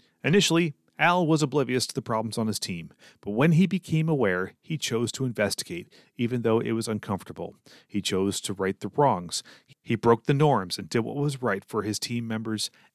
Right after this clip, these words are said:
and his mission. Number three, I don't know exactly what motivated Vivian, but I imagine it was fear.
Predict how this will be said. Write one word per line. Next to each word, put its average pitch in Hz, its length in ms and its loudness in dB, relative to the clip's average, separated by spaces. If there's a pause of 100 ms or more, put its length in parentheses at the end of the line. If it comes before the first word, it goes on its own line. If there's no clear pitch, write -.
and 139 180 0
his 98 160 -2
mission. - 380 -6 (1300)
Number 101 160 -2
three, 98 340 0 (760)
I 143 80 4
don't 202 240 4
know 160 180 4
exactly 131 420 2
what 127 160 2
motivated 110 480 0
Vivian, 95 400 -4
but 113 160 -10
I 120 60 -2
imagine 101 420 -6
it 95 120 -10
was 95 160 -10
fear. 90 440 -12